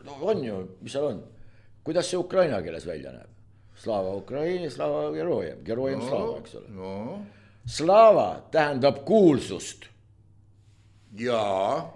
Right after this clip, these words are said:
Speaker 1: Mitte au, vaid kuulsus. Kui o-, prooviks täpne olla, siin au on čest.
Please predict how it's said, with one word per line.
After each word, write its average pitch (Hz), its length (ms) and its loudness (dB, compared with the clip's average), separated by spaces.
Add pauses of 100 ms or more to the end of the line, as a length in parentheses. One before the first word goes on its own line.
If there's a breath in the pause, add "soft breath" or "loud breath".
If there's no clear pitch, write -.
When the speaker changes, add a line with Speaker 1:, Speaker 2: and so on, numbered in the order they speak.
Speaker 1:
Mitte 170 540 4
au, 180 760 8
vaid 131 420 -2 (160)
kuulsus. 92 840 -6 (100)
Kui 110 240 -6
o-, 117 180 -2 (560)
prooviks 202 420 2
täpne 107 560 -2
olla, 104 360 0 (800 soft breath)
siin 135 280 -10 (240)
au 180 420 2
on 131 240 -4 (160)
čest. - 540 -4